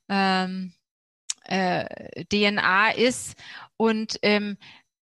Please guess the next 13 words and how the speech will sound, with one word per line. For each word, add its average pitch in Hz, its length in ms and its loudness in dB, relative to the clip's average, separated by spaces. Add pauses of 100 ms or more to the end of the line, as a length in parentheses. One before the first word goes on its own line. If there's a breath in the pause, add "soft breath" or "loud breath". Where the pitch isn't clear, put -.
(220)
ein 233 240 0
Teil 196 360 2
davon 262 480 4
scheint 233 500 4
zum 233 140 -6
Beispiel 214 480 2
den 214 320 2
Aufbau 214 440 4
der 214 120 6
Plazenta 233 680 2
mitzusteuern, 180 880 0
also 190 280 0
durchaus 220 840 0